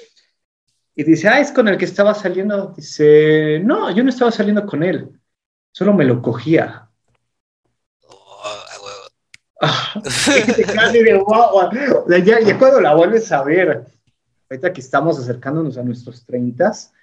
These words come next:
Speaker 1: dices, "Oye, esos diálogos".
Speaker 2: No, yo ya los pasé, mi hermano, tristemente.
Speaker 1: Sí, sí, sí, pero es bonito, es bonito crecer. Te digo que esta parte, siento que entre más crecemos, nos acercamos a realmente quiénes somos. Es lo agradable de crecer, ya no tienes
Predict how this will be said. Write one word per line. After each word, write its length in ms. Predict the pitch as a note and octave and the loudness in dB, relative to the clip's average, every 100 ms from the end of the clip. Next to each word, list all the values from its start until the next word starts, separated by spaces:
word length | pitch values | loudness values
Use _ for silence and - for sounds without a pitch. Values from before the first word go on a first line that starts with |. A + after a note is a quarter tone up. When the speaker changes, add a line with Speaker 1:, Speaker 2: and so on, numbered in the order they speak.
| _ _ _ - | _ _ _ -8
Speaker 1:
dices, 420 | D3 D3 C#3 C3+ C#3 | -4 0 0 0 -2
"Oye, 320 | D3+ D3+ C3+ | -2 -4 -4
esos 260 | C3 D#3 | 0 0
diálogos". 400 | D3 C#3+ D#3+ D3 | 2 4 4 4
Speaker 2:
No, 120 | E3 E3 | 2 2
yo 80 | |
ya 140 | F3+ G3+ | 0 0
los 200 | C3+ - | -2 -4
pasé, 320 | A2 A#2 D#3+ | -8 -4 -4
mi 80 | E3 | -4
hermano, 320 | A#2 A2 G#2+ | -6 -10 -14
tristemente. 560 | - C#3+ C3+ A#2 B2 - _ | -12 -12 -10 -12 -16 -20 _
Speaker 1:
Sí, 240 | C3+ D#3 C#3+ | -6 -4 -4
sí, 180 | C3 B2 | -8 -12
sí, 200 | D3+ D#3 | -8 -6
pero 220 | C3+ D3 | 0 0
es 240 | - G3+ | 2 -2
bonito, 380 | F4+ E4 C4 D#4 | -2 -4 -2 -2
es 80 | C4+ | 0
bonito 320 | D4 C4 C4 | -2 -2 -4
crecer. 540 | G3 D#3 G3 F#3+ C3+ - | -4 0 0 0 -10 -8
Te 100 | C#3+ | 2
digo 220 | D3+ D3+ | 2 4
que 80 | E3 | -2
esta 280 | D3+ D#3+ - | 0 -2 0
parte, 340 | C3+ - F3 | -2 -2 -4
siento 280 | F3 E3 G3 | -2 0 -2
que 80 | D#3+ | -2
entre 240 | C#3+ C#3+ | -4 -4
más 220 | C#3+ E3 | -4 -4
crecemos, 520 | - F#3 D#3 D3+ F#3+ F3+ | -4 -2 0 0 -4 -4
nos 120 | C#3 | -6
acercamos 560 | C3+ C#3 - D#3 D#3+ | -4 -4 -4 -4 -2
a 60 | C3+ | -2
realmente 500 | B2+ D3 D3 D3 - | 0 0 -2 -6 -6
quiénes 280 | D3+ C#3 B2+ | -4 -4 -4
somos. 520 | C#3+ B2+ B2 - _ _ _ - | -4 -4 -10 -14 _ _ _ -4
Es 100 | D3+ | 2
lo 60 | |
agradable 360 | G#3 C#3 D3 D3+ | 4 4 4 2
de 120 | B2 | 0
crecer, 340 | B2 A#2+ C#3+ C#3+ | -4 -6 -4 2
ya 100 | D#3+ | 2
no 160 | E3+ | 0
tienes 520 | E3 D#3+ D#3+ C#3+ - | 0 0 0 -4 -10